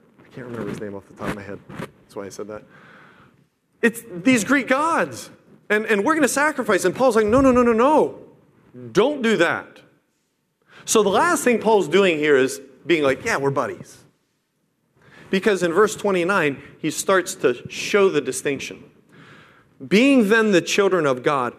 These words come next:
we ought not to think that the divine nature is like gold or silver or stone."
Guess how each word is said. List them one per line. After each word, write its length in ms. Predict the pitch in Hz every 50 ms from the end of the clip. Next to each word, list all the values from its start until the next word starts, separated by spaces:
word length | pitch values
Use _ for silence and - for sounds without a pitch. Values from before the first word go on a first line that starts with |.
| _ _
we 440 | - 139 160 214 240 247 247 226 -
ought 340 | - 185 180 170 165 156 170
not 640 | 156 165 170 180 185 202 220 233 233 208 - - -
to 140 | - 185 143
think 580 | - - 180 160 139 120 - - - - -
that 180 | 151 160 160 151
the 80 | 143
divine 460 | 139 123 139 131 123 151 165 175 175 170
nature 480 | 170 180 180 175 - - 139 127 120 - - -
is 160 | - 143 131 147
like 220 | 139 127 127 127
gold 320 | 123 156 170 180 190 185
or 120 | 175 143 139
silver 440 | - - - 165 156 143 147 139 131
or 80 | 131
stone." 600 | 127 - - - 160 143 139 135 127 113 101 92